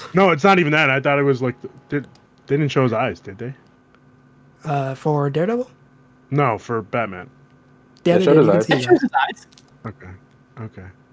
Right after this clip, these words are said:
Speaker 2: Oh, I thought they didn't.
Speaker 1: Hmm.
Speaker 2: Okay. All right.
Speaker 3: Wow.
Speaker 2: Uh, that and it was too much eyeliner. That's it. Everything else looks great.
Speaker 3: <laughs>
Speaker 1: Well, hold on. For that last shot, are you complaining about the fact that, like, when they have the camera on Batman, it's black, and then when he takes his helmet on,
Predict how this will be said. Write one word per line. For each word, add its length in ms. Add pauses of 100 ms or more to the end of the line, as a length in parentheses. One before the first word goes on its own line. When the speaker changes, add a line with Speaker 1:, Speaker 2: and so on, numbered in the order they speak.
(300)
Speaker 2:
Oh, 80 (360)
I 40
thought 200
they 100
didn't. 240 (540)
Speaker 1:
Hmm. 140 (300)
Speaker 2:
Okay. 300 (380)
All 60
right. 120
Speaker 3:
Wow. 180 (140)
Speaker 2:
Uh, 40 (120)
that 320
and 500
it 80
was 220
too 160
much 540 (340)
eyeliner. 460 (300)
That's 180
it. 160 (1000)
Everything 240
else 180
looks 180
great. 280
Speaker 3:
<laughs> 40 (380)
Speaker 1:
Well, 160
hold 140
on. 140
For 140
that 160
last 220
shot, 280
are 60
you 120
complaining 420
about 180
the 60
fact 240
that, 80
like, 240
when 100
they 200
have 180
the 80
camera 300
on 100
Batman, 500
it's 140
black, 400
and 100
then 80
when 80
he 60
takes 180
his 100
helmet 280
on, 180